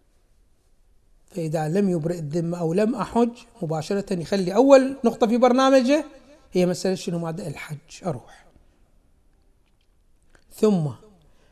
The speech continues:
أنه هل عندي بعض الأقارب أو بعض الأصدقاء أو بعض الجيران، هل هو شنو ماذا؟ محتاج إلى صدقة أو شيء أو هكذا، معونة،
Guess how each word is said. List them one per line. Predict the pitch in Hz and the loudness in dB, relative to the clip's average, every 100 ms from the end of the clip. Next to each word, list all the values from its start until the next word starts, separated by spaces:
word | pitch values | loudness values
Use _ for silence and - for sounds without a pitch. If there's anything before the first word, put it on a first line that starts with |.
| - | -6
أنه | 180 170 160 165 | -4 -2 -2 -2
هل | 127 233 214 147 - - - | 2 2 2 -6 -16 -20 -4
عندي | 190 175 175 | -2 0 -2
بعض | 156 165 165 | -2 -4 -2
الأقارب | 160 147 - 165 - 185 180 160 135 - - _ - _ _ _ _ _ - | -4 -4 -10 -12 -4 0 2 0 -6 -12 -20 _ -20 _ _ _ _ _ -4
أو | 165 | -2
بعض | 151 151 | -2 -6
الأصدقاء | 156 156 - 170 156 175 165 | -8 -8 -6 -6 -2 0 0
أو | 175 151 | 0 -2
بعض | 156 160 | -4 -4
الجيران، | 165 139 160 165 170 147 - - - - - - - - _ _ _ _ | -4 -4 0 2 0 -2 -8 -18 -14 -12 -12 -16 -20 -20 _ _ _ _
هل | 196 190 | -2 0
هو | 180 | 0
شنو | 170 185 | -2 -6
ماذا؟ | 170 160 156 | -6 -6 -6
محتاج | 151 - - 170 156 | -6 -8 -6 -4 -6
إلى | 156 143 | -8 -8
صدقة | - 180 175 185 185 165 190 | -6 -4 -6 -4 -6 -6 -6
أو | 151 | -8
شيء | - 185 170 | -6 -8 -6
أو | 151 | -6
هكذا، | 131 170 165 165 180 190 _ _ _ _ _ _ - | -6 -6 -4 -4 -4 -10 _ _ _ _ _ _ -10
معونة، | 160 151 180 185 180 | -6 -2 0 -2 -6